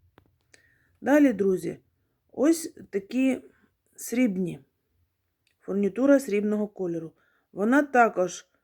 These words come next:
виконує це правило, і якщо у вас швенза срібна, то інші деталі також маю-, мають бути срібні.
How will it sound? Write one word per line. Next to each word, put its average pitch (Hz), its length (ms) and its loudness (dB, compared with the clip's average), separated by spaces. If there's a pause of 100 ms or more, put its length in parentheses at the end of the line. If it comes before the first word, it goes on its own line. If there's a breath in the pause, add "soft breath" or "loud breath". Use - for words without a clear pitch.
(1080)
виконує 214 600 2
це 220 220 0
правило, 185 720 -2 (240 soft breath)
і - 140 -4
якщо 226 420 2
у 220 100 4
вас 208 380 -2
швенза 190 760 -2 (1600)
срібна, 208 680 0 (280)
то 214 380 2 (520)
інші 214 340 -4
деталі 269 500 4
також 220 440 -2
маю-, 202 500 -4
мають 208 320 -6
бути 196 320 -6
срібні. 160 560 -12